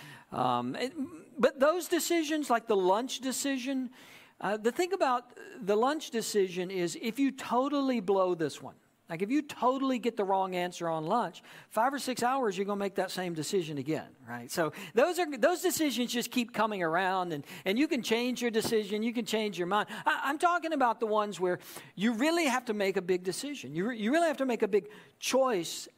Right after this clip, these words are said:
in life. And what I wanna do as we start this series is I actually wanna step back from the actual moment of decision chronologically. Like, this is the point of decision.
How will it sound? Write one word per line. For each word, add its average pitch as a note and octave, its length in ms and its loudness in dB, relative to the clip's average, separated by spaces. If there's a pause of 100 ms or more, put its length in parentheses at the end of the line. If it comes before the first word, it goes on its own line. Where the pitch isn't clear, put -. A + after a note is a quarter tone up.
(200)
in G3+ 160 -4
life. B3 300 2
And A#3 100 0
what C4+ 100 2
I D4 40 0
wanna F#4+ 340 0
do C#4+ 220 2
as G3 100 -2
we G#3+ 100 -2
start C#4+ 600 0
this G3+ 220 0
series F3+ 680 0 (1080)
is A#3 100 2
I C4+ 160 4
actually F4 280 2
wanna E4 200 2
step B3 420 0
back G#3+ 640 0
from F#3 360 0
the F#3 200 -2 (140)
actual A3+ 560 0
moment G3+ 400 0
of E3 160 2
decision C3 720 -4
chronologically. D3 1080 0 (360)
Like, D3 120 -6
this B3+ 180 0
is D4+ 140 -4
the A#3+ 100 4
point C#4 540 0
of B3+ 100 -4
decision. A3 640 0